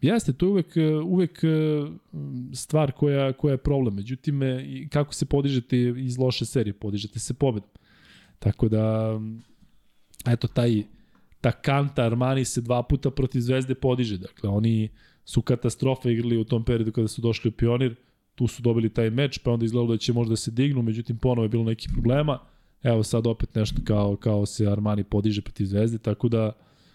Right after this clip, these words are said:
znate kako se prekida serija, serija, em, poraza, a pritom i Armani i Bayern su ozbiljne ekipe, sastavljene od ozbiljnih igrača sa ozbiljnim trenerima. I najgore je što, što može da, da ih neko, ovaj,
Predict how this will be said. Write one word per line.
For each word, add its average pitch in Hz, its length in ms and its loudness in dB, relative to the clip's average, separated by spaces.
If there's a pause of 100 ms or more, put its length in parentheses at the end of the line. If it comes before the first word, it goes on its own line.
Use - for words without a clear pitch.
(600)
znate 110 320 2
kako 117 200 0
se 131 120 0
prekida 127 440 0
serija, 131 520 0
serija, 131 720 2
em, 127 1040 -2 (560)
poraza, 143 520 2 (100)
a 147 380 0
pritom 143 320 0
i 143 100 2
Armani 143 380 0
i 139 60 0
Bayern 143 200 0
su 139 180 0
ozbiljne 139 280 0
ekipe, 151 340 -2
sastavljene 113 480 -2
od 110 80 0
ozbiljnih 117 460 -2
igrača 120 280 0
sa 127 140 -2
ozbiljnim 120 300 0
trenerima. 120 420 0 (560)
I 107 140 2
najgore 110 380 2
je 110 60 0
što, 117 260 0
što - 160 -2
može 120 260 0
da, 117 100 0 (120)
da 127 80 0
ih 120 140 -2
neko, 123 300 0
ovaj, 123 480 0